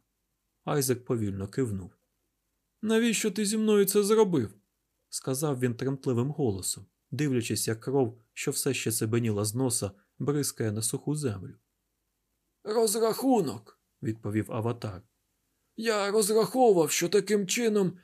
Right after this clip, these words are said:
я з найбільшою вірогідністю покажу тобі, на що здатен, і водночас отримаю перевагу в цій боротьбі, знищивши одну Нетлю. Нехай вона і найменш загрозлива». Айзек роздратовано похитав головою.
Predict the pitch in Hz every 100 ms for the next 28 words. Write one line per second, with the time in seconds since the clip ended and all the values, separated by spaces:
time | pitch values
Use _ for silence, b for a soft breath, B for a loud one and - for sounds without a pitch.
0 | b b 220 226 208 247 247 254 233 -
1 | 185 185 202 208 208 196 185 175 190 185
2 | 202 214 208 240 180 135 117 104 160 190
3 | 170 202 196 190 170 123 113 - _ _
4 | _ _ _ - 202 208 196 233 208 160
5 | 131 - b b 190 208 226 220 202 202
6 | 202 214 220 226 175 131 131 160 151 170
7 | 202 175 139 120 - _ _ _ - 202
8 | 208 220 - 151 147 160 175 160 196 220
9 | 147 113 - - _ _ _ _ _ _
10 | _ _ 208 214 233 208 202 208 196 165
11 | - 196 214 208 202 180 160 208 185 190
12 | 131 113 110 110 - _ _ _ _ _
13 | _ _ - 151 127 123 117 - 156 143
14 | 143 - 131 110 107 - 110 120 113 98
15 | 110 135 123 98 73